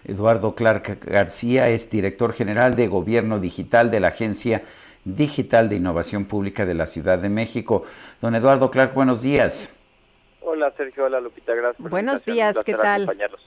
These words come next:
Speaker 1: A ver, ¿cómo, cómo se está determinando cuáles son las, ah, eh, cuáles son las personas a las que hay que ir a vacunar en casa?
Speaker 2: Claro, pues mira, ustedes recordarán, hace algunas semanas el gobierno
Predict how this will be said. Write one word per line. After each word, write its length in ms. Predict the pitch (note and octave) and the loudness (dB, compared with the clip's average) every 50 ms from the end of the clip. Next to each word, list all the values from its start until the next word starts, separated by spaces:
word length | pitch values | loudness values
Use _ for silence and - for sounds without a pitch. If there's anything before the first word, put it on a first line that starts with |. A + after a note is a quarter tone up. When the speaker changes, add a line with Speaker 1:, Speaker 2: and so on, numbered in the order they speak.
| _ _ _ _ _ _ _ _ _ _ _ _ - | _ _ _ _ _ _ _ _ _ _ _ _ 0
Speaker 1:
A 120 | A#2+ A#2+ | 2 4
ver, 240 | B2 C3 C3 C3 - | 4 4 2 2 0
¿cómo, 360 | - E3 E3+ F3+ F3 E3 - | 2 2 4 4 4 2 2
cómo 240 | - - E3+ F3 F3+ | 2 2 2 2 2
se 140 | F3+ - E3 | 0 0 -2
está 240 | C3+ - - D#3+ D3+ | -2 2 4 4 4
determinando 880 | D3+ D#3 D#3 D#3 C3+ B2 B2+ B2 B2 C3+ C#3 C#3 C3+ C#3 C#3+ C3+ C#3+ | 4 2 2 2 2 4 4 6 6 6 6 6 6 4 4 4 2
cuáles 500 | - - C3 C3 C3+ C#3 C#3 C#3+ B2+ - | 0 2 4 6 6 6 6 4 4 2
son 300 | - - C3+ C3 C3 C3 | 2 2 4 6 6 8
las, 360 | C3 B2+ B2 A2+ - - - A#2 | 8 6 6 4 2 -2 2 4
ah, 360 | G#2 G2+ G2+ G2 F#2+ - - - - - - - - _ - | 6 8 8 6 6 4 0 -8 -20 -20 -20 -20 -20 _ -10
eh, 240 | - G#2 G2+ G2 F#2 - - C#2+ - - - | -6 -4 -4 -2 -4 -6 -8 -10 -12 -6 0
cuáles 260 | - C3+ C#3 D3 C#3+ | 0 2 2 2 0
son 220 | - D3 C#3+ C#3+ | 2 2 4 4
las 140 | C3+ C3 - | 4 2 2
personas 520 | - B2+ G2 - - C3 B2+ B2+ A#2+ - | 0 -2 -2 0 2 2 2 2 2 2
a 60 | A#2+ G#2+ | 2 2
las 180 | G#2+ - - | 2 0 0
que 100 | - C3 | 2 2
hay 180 | A#2+ A#2+ A#2 A#2 | 2 2 2 0
que 100 | - B2+ | 0 2
ir 100 | B2 A#2+ | 4 4
a 60 | A2+ | 2
vacunar 400 | G#2 G2+ - G#2 G#2 G#2 G#2 G2+ | 2 0 -4 -2 0 0 0 0
en 100 | G2 E2+ | 0 0
casa? 400 | - F#2 D#2+ - - F2 D2+ C#2+ - - _ _ _ _ _ _ _ _ _ - - _ - - _ - | 0 0 0 0 -2 -4 -6 -6 -8 -14 _ _ _ _ _ _ _ _ _ -20 -20 _ -20 -20 _ -2
Speaker 2:
Claro, 340 | - C#3 B2+ A#2+ A2+ G#2+ - - | 2 2 4 4 2 0 -2 -2
pues 220 | B2 B2 A#2+ A#2 | -2 -2 -2 -4
mira, 240 | C3 C3 B2+ B2+ - - | -4 -4 -4 -4 -4 -6
ustedes 360 | D3 - - E3 E3+ F3+ D#3+ | -8 -6 -2 -2 -2 0 -2
recordarán, 640 | D#3+ D3+ - B2 A2+ A#2 A#2 A#2+ C3 C#3+ D3 D3+ D3+ | -4 -4 -2 -2 -2 0 0 0 0 -2 -4 -6 -10
hace 160 | C#3 - C#3+ | -12 -10 -10
algunas 320 | B2 A#2+ C3 C3+ C3 C3 | -10 -10 -10 -14 -14 -14
semanas 400 | - A#2 G#2+ A2 A2+ A#2+ A#2+ A#2 - | -14 -14 -12 -10 -10 -10 -10 -12 -14
el 80 | G#2 G2+ | -16 -14
gobierno 500 | G#2 G2+ - G#2+ A2 G#2+ - - A2+ A2+ | -14 -12 -10 -8 -8 -8 -8 -8 -10 -10